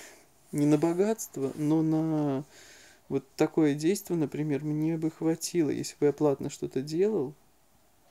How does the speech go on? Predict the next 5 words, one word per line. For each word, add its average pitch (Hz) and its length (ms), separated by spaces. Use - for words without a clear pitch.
И 170 60
я 156 320
теперь 165 240
думаю, 151 320
что, 143 420